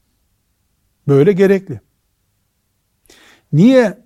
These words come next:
ağzımızda tükürük var diye soruyor muyuz? Ağzımız hafif kuruyunca şekerden midir, neredendir diye nasıl insanlar üzülüyorlar? Hafif tükürüğümüz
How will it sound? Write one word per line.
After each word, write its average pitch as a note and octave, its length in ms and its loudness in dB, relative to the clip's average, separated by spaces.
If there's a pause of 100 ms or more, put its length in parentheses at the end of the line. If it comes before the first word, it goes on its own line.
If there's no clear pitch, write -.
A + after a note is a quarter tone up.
ağzımızda D#3+ 840 -2
tükürük D#3 500 -4
var C3+ 320 0
diye A#2+ 200 -4
soruyor C3 440 0
muyuz? C4 400 -4 (2750)
Ağzımız B2+ 500 -4
hafif D#3+ 400 -8
kuruyunca D#3+ 720 -6 (440)
şekerden D3 580 -4
midir, A#3+ 380 -6
neredendir F#3 540 -4
diye D3 180 -4
nasıl C#4 420 -6 (400)
insanlar F3 560 -6 (120)
üzülüyorlar? C#3+ 640 -6 (3000)
Hafif D#3 420 -6
tükürüğümüz G3 760 -4